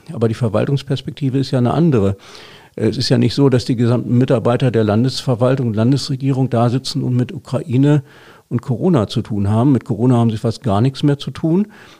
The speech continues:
und mit Ukraine haben sie auch nicht so viel zu tun. Äh, und die Politik hat eigentlich die Aufgabe, die Landesverwaltung, die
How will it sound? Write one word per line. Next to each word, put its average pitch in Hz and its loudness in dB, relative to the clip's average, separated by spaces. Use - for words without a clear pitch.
und 117 2
mit 120 2
Ukraine 117 0
haben 117 4
sie 123 0
auch 160 2
nicht 147 4
so - -4
viel 107 -4
zu - -10
tun. 98 -4
Äh, 113 0
und 117 0
die 117 -2
Politik 110 -4
hat - -4
eigentlich 120 -2
die - -10
Aufgabe, 139 4
die 120 0
Landesverwaltung, 131 0
die 113 -4